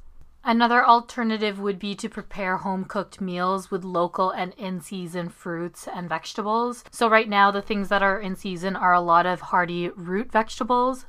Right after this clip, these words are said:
like squash, uh, sweet potatoes, parsnips, and broccoli, and prioritize these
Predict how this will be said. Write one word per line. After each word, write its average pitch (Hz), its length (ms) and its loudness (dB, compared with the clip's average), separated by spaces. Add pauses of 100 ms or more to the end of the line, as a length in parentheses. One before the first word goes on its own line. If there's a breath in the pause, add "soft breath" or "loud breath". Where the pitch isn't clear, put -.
like 170 180 -6
squash, 185 720 8 (360 loud breath)
uh, 160 180 2
sweet 202 300 -6
potatoes, 185 840 0 (160 loud breath)
parsnips, 220 680 4
and 170 180 -4
broccoli, 196 720 8
and 175 460 -4 (320 loud breath)
prioritize 220 1040 4
these 214 440 -4